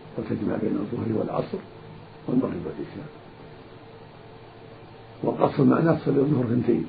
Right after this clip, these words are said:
والعصر ثنتين والعشاء ثنتين، هذا القصر. والجمع معناه تضم المغرب إلى العشاء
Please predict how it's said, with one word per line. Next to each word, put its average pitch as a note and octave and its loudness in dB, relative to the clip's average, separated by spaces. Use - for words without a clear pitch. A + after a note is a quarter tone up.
والعصر A2 0
ثنتين A#2+ 2
والعشاء A#2 -2
ثنتين، G2 -6
هذا C#3 4
القصر. - -8
والجمع B2+ 6
معناه D3 4
تضم D3 4
المغرب C#3+ 6
إلى A#2 6
العشاء D3 2